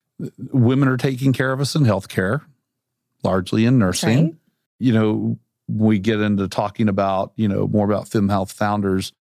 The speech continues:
Speaker 1: you know, one of the things I've observed also, uh, is that historically,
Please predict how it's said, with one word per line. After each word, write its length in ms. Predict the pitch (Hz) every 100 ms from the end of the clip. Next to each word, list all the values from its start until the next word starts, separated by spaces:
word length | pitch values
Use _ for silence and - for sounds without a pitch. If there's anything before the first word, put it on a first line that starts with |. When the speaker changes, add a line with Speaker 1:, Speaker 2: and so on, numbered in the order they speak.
| _ -
Speaker 1:
you 100 | 110
know, 100 | 104
one 160 | 98 104
of 60 |
the 100 | 98
things 260 | 92 107 95
I've 140 | 92
observed 580 | 98 95 98 95 95 104
also, 640 | - 101 98 101 104 107
uh, 380 | 117 104 101 123 -
is 240 | 104 92
that 240 | 101 101 - _ _ _ _ _ _ _
historically, 920 | - 123 - 135 123 120 104 98 113